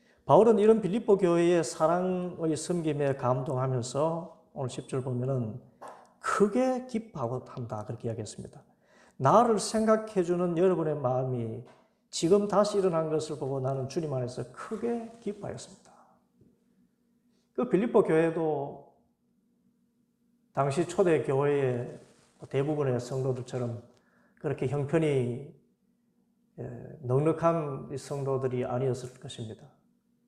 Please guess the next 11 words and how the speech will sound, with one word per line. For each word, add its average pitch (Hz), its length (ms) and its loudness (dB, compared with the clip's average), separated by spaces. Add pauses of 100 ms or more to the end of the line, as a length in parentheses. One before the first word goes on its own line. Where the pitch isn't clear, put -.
(240)
작은 180 560 6
정성이고 135 880 -6 (800)
감옥에서 131 960 2
생활하는데, 120 880 -8 (920)
뭐, 120 120 -12
지금으로 143 320 0
이야기하면 127 320 2
영치금이겠죠. 139 1000 -4 (480)
작은 175 360 8
호의를 175 380 4
보내줬습니다. 127 800 -4